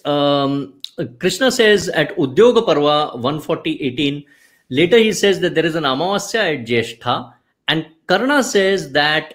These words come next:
a lunar eclipse has occurred already and a solar eclipse will occur, uh, you know, in the future, right? So this thing, Karna has already said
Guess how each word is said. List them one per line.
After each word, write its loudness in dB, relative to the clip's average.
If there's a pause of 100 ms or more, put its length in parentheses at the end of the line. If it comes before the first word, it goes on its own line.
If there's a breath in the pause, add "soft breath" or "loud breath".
a -2
lunar -2
eclipse -2
has -2
occurred -2
already -2
and -4
a -6
solar 0
eclipse -4
will -2
occur, -2 (360 soft breath)
uh, -4 (120)
you -2
know, -2
in -4
the -2
future, -4 (440)
right? -6 (460 soft breath)
So -2
this 0
thing, -4 (100)
Karna 2
has 0
already 0
said -2